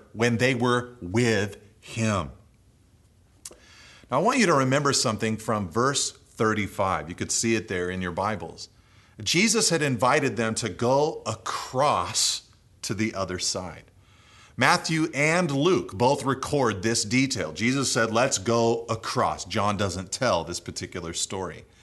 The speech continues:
Jesus invited his disciples to cross the Sea of Galilee, to go to the other side. Now, the first verse of chapter five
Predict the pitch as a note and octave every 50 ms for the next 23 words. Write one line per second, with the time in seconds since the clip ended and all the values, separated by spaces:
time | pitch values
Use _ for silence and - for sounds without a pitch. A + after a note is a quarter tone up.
0 | - - - - - - - - - - _ _ G#2+ F#2+ - C3+ D#3 F3 F3 F#3
1 | - F3 F3+ E3 C3 D3 B2+ C3+ C#3+ D#3 F3 - C3+ D3 D3+ - F#3 F3 - -
2 | C#3 A#2+ B2 - D#3 - - C#3 D3 - - - - - E3+ F3 F3+ F#3+ E3 C3
3 | G2+ - - - - - - - - - _ _ _ - A#2+ A2+ - - - B2
4 | A2 G#2 F#2+ F2 F2 - G2 G2 G2 F2+ E2+ D#2 D2 D2+ - - - C#3+ A#2+ G#2
5 | F#2+ F#2+ F#2 - C#3+ D3+ E3 E3+ D#3+ C#3+ A#2+ F2+ E2 - - C#3 A#2 A#2 A#2 A#2
6 | G#2 A2 G2+ A2 A2 - - - C3+ B2+ C3+ A2 D#2+ D2+ - - _ _ - -
7 | - - - - - _ _ A#2 A#2+ C3 C3 - - G3 G#3 - - F3 F3+ F3+
8 | F3 - C3+ G#2 - - E3+ D3+ D3+ - - B2 G#2+ - - - - - E3 A3
9 | B3+ G#3+ A2 F2+ F2 F#2 G#2+ B2 -